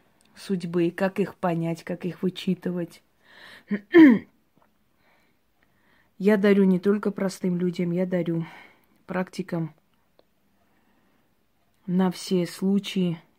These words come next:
которые могут встретиться на их пути, как это снять, как призвать, как что убрать, как что <laughs> прилепить и так далее. Я вам подарила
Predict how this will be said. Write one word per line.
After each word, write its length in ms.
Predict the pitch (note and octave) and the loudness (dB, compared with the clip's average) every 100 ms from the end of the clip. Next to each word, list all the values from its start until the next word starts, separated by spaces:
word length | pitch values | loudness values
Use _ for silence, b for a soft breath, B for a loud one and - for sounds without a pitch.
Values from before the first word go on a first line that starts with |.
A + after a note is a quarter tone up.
| _ _ _ _ _ | _ _ _ _ _
которые 340 | - E3 F3+ | -16 -8 -4
могут 280 | F3+ F3 E3+ | -2 -4 -6
встретиться 760 | - F#3 F3 E3 E3 - D#3+ D#3 b b b b | -10 -6 -4 -6 -12 -14 -14 -14 b b b b
на 160 | - E3 | -10 -8
их 140 | D#3+ | -10
пути, 400 | - E3 - G3+ | -12 -12 -6 -6
как 320 | G3+ F#3 F3+ F3+ | -4 -6 -6 -8
это 160 | - | -10
снять, 560 | D#3 - F3 F3 F3 - b b b b b b | -14 -8 -6 -4 -8 -14 b b b b b b
как 240 | - F#3+ - | -8 -8 -6
призвать, 720 | F#3 F3 E3 E3 E3+ E3+ - | -8 -8 -8 -6 -4 -4 -8
как 260 | - F3+ - | -12 -12 -12
что 260 | - F#3 | -10 -8
убрать, 520 | F3+ E3+ E3+ F3 E3+ | -8 -8 -6 -6 -8
как 220 | - F3 - | -10 -14 -12
что 260 | - F3+ - _ _ _ - | -10 -10 -10 _ _ _ -8
<laughs> 320 | F3+ F#3+ - | -6 -6 -4
прилепить 800 | G3+ G3 F#3+ F3 - F#3 E3+ - | 0 2 2 0 -2 -4 -4 -10
и 80 | - | -14
так 260 | - F3 E3 | -10 -8 -6
далее. 420 | D#3 C#3+ C#3+ F3 _ _ b b b _ _ _ _ b b b b b b b b _ _ _ _ _ _ | -8 -8 -12 -18 _ _ b b b _ _ _ _ b b b b b b b b _ _ _ _ _ _
Я 220 | A#3 F#3 G#3+ | -4 0 2
вам 160 | A3+ | 0
подарила 720 | G3 F#3 F#3 G3 G3+ F#3 F3 | -2 0 0 2 0 0 -2